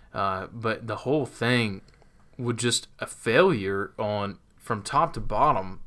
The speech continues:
as far as preparation goes, as far as scheme goes, as far as,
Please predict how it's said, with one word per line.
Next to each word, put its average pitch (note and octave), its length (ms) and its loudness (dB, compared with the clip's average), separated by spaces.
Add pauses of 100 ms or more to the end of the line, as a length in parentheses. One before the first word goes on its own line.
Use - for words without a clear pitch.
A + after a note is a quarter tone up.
as - 120 -4
far A2 360 2
as G2 120 -2
preparation A#2+ 760 4
goes, A#2 500 6 (360)
as - 60 -12
far G#2+ 300 4
as F#2+ 200 -2 (240)
scheme E3 420 2
goes, C#3+ 380 10
as G#2 100 -6
far A2+ 300 6
as, G2 280 0